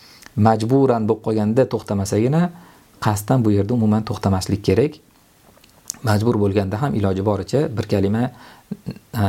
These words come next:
o'tib olish kerak yoki yet-, yetmasdan to'xtashga harakat qilishligimiz kerak bo'ladi. Shu kabi misollarda, masalan, astaizu billah, "Innalloha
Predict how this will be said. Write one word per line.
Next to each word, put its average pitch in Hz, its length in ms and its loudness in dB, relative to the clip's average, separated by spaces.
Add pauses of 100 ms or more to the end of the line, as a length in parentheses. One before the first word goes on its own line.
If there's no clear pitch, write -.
(200)
o'tib 117 240 2
olish 98 240 -2
kerak 123 220 0
yoki 104 220 -4
yet-, 104 200 -2
yetmasdan 101 520 -2
to'xtashga - 380 -6
harakat 101 300 -2
qilishligimiz 95 480 -2
kerak 101 240 4
bo'ladi. 90 260 -4 (1120)
Shu 120 340 0
kabi 113 280 2
misollarda, 110 500 0
masalan, 113 420 -2 (1160)
astaizu 107 580 0
billah, 117 340 0 (2000)
"Innalloha 113 1000 2